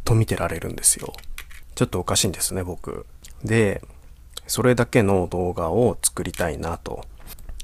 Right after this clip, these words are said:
でもあんまり長いとだるいかなと思って、一分にまとめた動画を時系列で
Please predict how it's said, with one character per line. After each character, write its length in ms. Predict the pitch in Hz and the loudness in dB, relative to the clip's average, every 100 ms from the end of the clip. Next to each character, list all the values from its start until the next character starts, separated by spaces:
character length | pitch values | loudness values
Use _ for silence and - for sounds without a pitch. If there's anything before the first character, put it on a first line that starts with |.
| - | -2
で 100 | 107 | 0
も 140 | 90 | 2
あ 40 | 92 | 4
ん 80 | 120 | 6
ま 100 | 127 | 6
り 80 | 120 | 6
長 240 | 120 120 | 6 4
い 80 | 90 | 2
と 420 | - 87 78 - - - | -2 -4 -4 -6 -10 -4
だ 140 | 95 | 0
る 100 | 92 | 2
い 60 | 117 | 2
か 120 | 95 | 2
な 240 | 90 95 87 | -2 -2 -4
と 100 | - | -6
思 140 | 82 | -6
っ 20 | |
て、 540 | - - 160 147 - - - - - - | -8 2 6 6 2 -10 -20 -20 -20 -6
一 100 | 107 | -6
分 300 | - 92 85 | -2 -4 -2
に 300 | 76 76 - - | -6 -8 -12 -8
ま 120 | - | -8
と 120 | 90 92 | -2 -2
め 120 | 87 | -2
た 140 | 85 | -6
動 240 | 85 80 78 | -6 -8 -8
画 160 | 85 | -2
を 320 | 98 147 101 - - - - - - | 6 8 6 -2 -18 -18 -20 -14 -6
時 140 | - | -6
系 240 | - 107 87 | 0 0 0
列 260 | 76 - | 0 0
で 300 | 107 131 - | 4 2 2